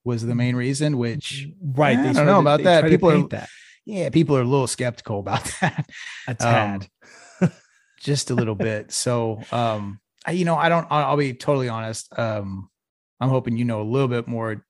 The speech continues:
Speaker 1: details than I do. Alls I know is that a fuck ton of flights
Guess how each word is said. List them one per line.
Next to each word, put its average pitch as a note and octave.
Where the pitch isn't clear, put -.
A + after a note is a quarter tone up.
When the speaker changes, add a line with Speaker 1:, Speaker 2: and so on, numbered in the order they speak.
Speaker 1:
details A#2+
than A2
I A2
do. G#2
Alls C3
I C3
know B2
is A#2+
that A2+
a G#2+
fuck -
ton C3
of A2+
flights G#2+